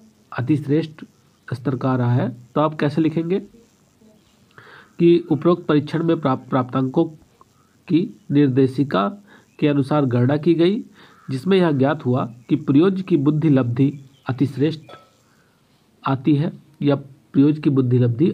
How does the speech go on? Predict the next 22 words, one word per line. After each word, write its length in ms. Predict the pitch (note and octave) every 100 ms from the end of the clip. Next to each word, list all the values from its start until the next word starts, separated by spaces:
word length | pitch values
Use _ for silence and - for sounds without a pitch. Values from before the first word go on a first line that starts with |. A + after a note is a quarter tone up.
| -
अतिश्रेष्ठ 560 | D3 C3 C#3+ D#3 D#3
है, 240 | D3+ E3 - _ _ _ - - - _ C#3+
जिससे 340 | C#3+ C#3+ G3+
हम 200 | F3 E3
यह 60 | D#3+
कह 140 | D#3
सकते 300 | D#3 - - B2+
हैं 200 | C#3+ G3 - - _ -
कि 60 | E3
प्रयोज्य 640 | D#3 - C#3+ E3 F3 G3+ - _ -
या 120 | C3
परीक्षार्थी 720 | B2 C3 B2 - A#2+ A#2+ D#3 G3+ - _ _
किसी 260 | D3 - G#3
भी 280 | C#3+ C#3+ F#3+ - -
समस्या 360 | C#3 C#3 - E3+
का 140 | E3+
समाधान 520 | D#3 C#3 C3 A#2+ C#3+ D3+ -
शीघ्रता 480 | _ C#3 C3+ C#3 D#3+
से 160 | D#3 D#3+
कर 180 | D3+
लेता 320 | C#3 C3+ C3 C3
है, 200 | C#3+